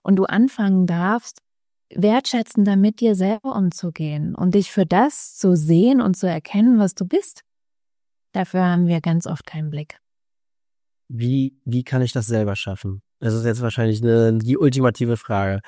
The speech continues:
Speaker 2: Wie kann ich das schaffen, ohne dass ich jetzt gleich mich auf, ähm, jemand anderes, jemand Fremdes vielleicht auch einlasse,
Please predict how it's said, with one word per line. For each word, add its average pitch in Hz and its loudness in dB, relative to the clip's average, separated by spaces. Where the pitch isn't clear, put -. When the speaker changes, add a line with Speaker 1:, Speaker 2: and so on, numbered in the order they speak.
Speaker 2:
Wie 135 2
kann 139 2
ich 127 2
das 127 -2
schaffen, 127 -2
ohne 151 6
dass 113 -2
ich 110 -12
jetzt 117 -4
gleich 135 0
mich 143 -4
auf, 127 -6
ähm, 117 -4
jemand 135 2
anderes, 127 0
jemand 123 0
Fremdes 127 -2
vielleicht 117 -2
auch 113 -6
einlasse, 113 -2